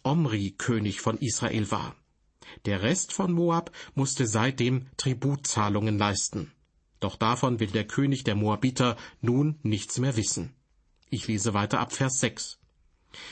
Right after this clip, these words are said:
Und alsbald zog der König Joram aus von Samaria und bot ganz Israel auf und sandte hin zu Joschafat, dem König von Juda, und ließ ihm sagen:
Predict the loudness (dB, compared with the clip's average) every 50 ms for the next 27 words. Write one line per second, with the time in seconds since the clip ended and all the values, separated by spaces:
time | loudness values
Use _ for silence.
0 | -18 -10 -2 0 0 0 0 0 -2 0 0 0 0 0 2 2 2 0 -2 -4
1 | -10 -6 -2 0 0 0 2 0 -2 -2 0 0 0 0 0 0 0 0 0 0
2 | 2 2 2 2 2 0 0 0 2 2 2 0 -2 -2 -2 -2 0 0 0 2
3 | 2 4 2 2 2 2 2 2 2 0 -2 -6 -16 -18 -20 -20 -6 -4 -4 0
4 | 2 2 2 2 0 0 0 2 2 0 -2 -2 -2 -2 0 0 0 2 2 0
5 | 0 0 0 2 2 2 0 -2 -10 -16 -18 -18 -20 -20 _ -2 -2 0 2 2
6 | 2 2 2 2 2 2 2 2 2 0 0 0 0 2 0 0 0 2 0 0
7 | 0 0 0 -2 -2 0 -2 -2 0 0 -2 0 2 2 2 2 2 0 0 0
8 | 0 2 2 2 2 4 4 4 2 2 0 -2 0 0 0 0 0 0 -2 -2
9 | 0 0 0 2 2 2 2 2 4 4 2 0